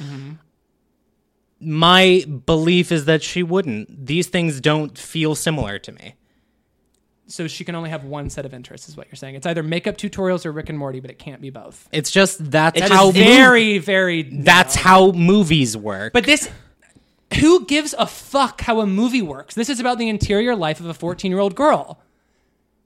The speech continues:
Speaker 1: Fuck, fuck movie conventions. Fuck the idea of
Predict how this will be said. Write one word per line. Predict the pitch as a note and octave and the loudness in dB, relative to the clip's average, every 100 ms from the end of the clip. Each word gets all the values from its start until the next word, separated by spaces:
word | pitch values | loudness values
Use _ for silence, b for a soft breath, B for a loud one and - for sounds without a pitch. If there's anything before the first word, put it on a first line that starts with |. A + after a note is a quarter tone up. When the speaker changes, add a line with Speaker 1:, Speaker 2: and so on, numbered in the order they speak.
| _ _ | _ _
Speaker 1:
Fuck, | - - D4 - - | -8 0 0 -2 -6
fuck | C4+ D4+ A#3 | -2 -2 -2
movie | A3+ C4 B3+ | -4 -4 -6
conventions. | G3 D3 C#3 C3 C#3+ C3 | -8 -8 -10 -10 -12 -12
Fuck | - - A#3+ - | -12 -6 -6 -6
the | A3 | -4
idea | F#3+ E3 F3+ F3 E3+ | -2 -2 -4 -2 -2
of | D#3 D3 D3 | -4 -6 -6